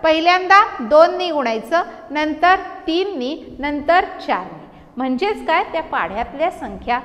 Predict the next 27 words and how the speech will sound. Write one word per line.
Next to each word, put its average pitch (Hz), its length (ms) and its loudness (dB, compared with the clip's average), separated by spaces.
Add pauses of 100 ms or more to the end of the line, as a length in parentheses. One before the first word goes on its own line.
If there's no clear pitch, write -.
त्या 269 100 -2
पटीतल्या 302 680 -4
संख्या 254 480 -6 (160)
येत 208 340 -8
जातील. - 320 -20 (640)
बरोबर? 320 380 4 (500)
तर 370 120 6
बघा, 359 340 6 (320)
चार 330 280 4
पंचमांशचा 359 840 0
पहिला 277 440 0
सममूल्य 320 560 -2
अपूर्णांक 269 540 -2
जेव्हा 247 220 -2
आपण 247 320 -4
दोन 254 280 -2
ने 349 140 -6
गुणणार 254 440 -2 (300)
तेव्हा 269 240 -2
चार 294 420 2
दोन्ही 339 420 -2 (220)
आठ, 277 220 2 (420)
पाच 226 340 -2
दोन्ही 240 420 -6 (220)
दहा, 190 300 -12 (460)
आठ 269 380 2 (220)
दशांश 208 480 -8